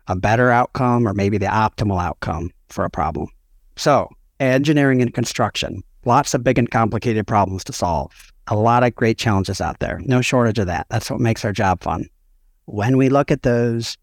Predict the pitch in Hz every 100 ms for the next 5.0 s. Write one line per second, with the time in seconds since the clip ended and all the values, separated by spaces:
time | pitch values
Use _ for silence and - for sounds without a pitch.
0 | _ 120 117 113 - 110 - 117 120 104
1 | - 107 110 107 92 98 98 - - _
2 | - 123 120 113 104 113 135 139 131 127
3 | - 110 107 - - 110 113 104 - 95
4 | 95 92 90 90 - 95 82 - - -